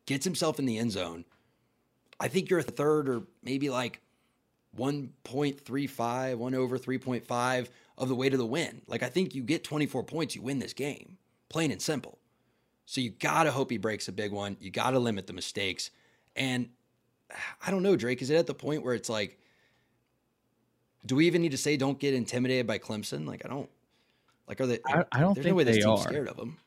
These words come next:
Speaker 2: I, I don't think the team is scared of them. I, I mean, I don't think Nor-, I think Norvell, as much as we see the coach speak throughout the entire, was like, you know, "Oh, I respect Dabo," and all stuff. Like,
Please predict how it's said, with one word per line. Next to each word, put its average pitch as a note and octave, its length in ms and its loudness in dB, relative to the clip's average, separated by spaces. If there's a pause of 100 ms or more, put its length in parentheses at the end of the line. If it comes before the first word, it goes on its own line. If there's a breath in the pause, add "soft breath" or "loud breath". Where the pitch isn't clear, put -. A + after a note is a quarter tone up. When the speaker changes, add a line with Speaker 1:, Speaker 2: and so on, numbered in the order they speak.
(160)
Speaker 2:
I, A#2+ 160 8
I C3 160 10
don't F3 200 6
think D3+ 200 0
the G#2+ 60 -14
team B2 300 6
is G#2+ 80 2
scared A2+ 240 6
of A2+ 60 8
them. A2 100 6
I, G#2+ 320 4
I A#2+ 80 -2
mean, G#2+ 140 4
I G#2+ 40 4
don't A#2 160 6
think A2+ 160 4
Nor-, G#2 240 4
I A2+ 140 4
think A#3 160 6
Norvell, A2 500 6
as A2+ 180 -2
much B2+ 140 2
as A#2 80 -4
we A2 80 4
see A2+ 140 2
the G#2 100 -2
coach A2 260 4
speak - 280 -2
throughout G#2 180 4
the A2 60 2
entire, G#2+ 200 6
was G#2+ 100 4
like, G#2+ 60 4
you G#2 60 4
know, G2+ 260 4 (360)
"Oh, B2 60 10
I A#2 120 12
respect A#2+ 480 10
Dabo," A2+ 340 8
and A2 80 8
all A2 140 6
stuff. A2 120 0
Like, A2 120 6